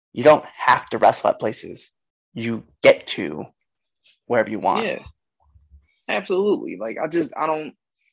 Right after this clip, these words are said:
Speaker 2: I don't get it. Like, the, the day that I'm, I'm working somewhere where I'm going,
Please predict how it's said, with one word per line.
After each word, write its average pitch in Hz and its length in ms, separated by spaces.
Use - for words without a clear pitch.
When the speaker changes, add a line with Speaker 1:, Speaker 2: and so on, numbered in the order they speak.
Speaker 2:
I 147 120
don't 156 160
get 151 160
it. 113 120
Like, 123 220
the, 117 280
the 135 80
day 170 280
that 180 160
I'm, 170 300
I'm 156 160
working 160 260
somewhere 175 460
where 135 140
I'm 147 180
going, 139 320